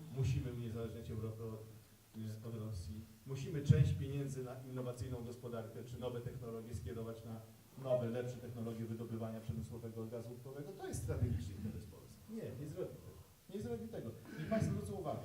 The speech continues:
Gaz łupkowy, e, dopłaty bezpośrednie, kilkadziesiąt miliardów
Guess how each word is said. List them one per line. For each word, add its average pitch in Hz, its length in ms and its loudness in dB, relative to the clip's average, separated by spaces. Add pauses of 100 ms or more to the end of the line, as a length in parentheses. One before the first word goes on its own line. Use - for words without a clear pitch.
(440)
Gaz 165 280 6
łupkowy, 147 480 2
e, 139 40 0 (600)
dopłaty 165 360 -2
bezpośrednie, 147 680 -4 (360)
kilkadziesiąt 151 560 -4 (260)
miliardów 117 600 -4